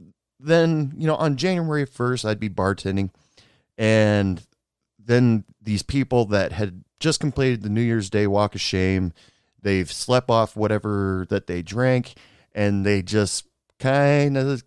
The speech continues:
snuck into my bar, kinda making sure that,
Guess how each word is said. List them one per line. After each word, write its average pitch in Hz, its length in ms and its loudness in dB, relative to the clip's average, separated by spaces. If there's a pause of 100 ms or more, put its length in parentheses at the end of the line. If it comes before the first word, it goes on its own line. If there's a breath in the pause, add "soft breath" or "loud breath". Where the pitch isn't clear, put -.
(140)
snuck - 720 -2 (120)
into 113 760 0
my 92 200 0
bar, 110 560 2 (520 loud breath)
kinda 123 240 0
making 110 260 -2
sure 107 280 -2
that, 101 200 0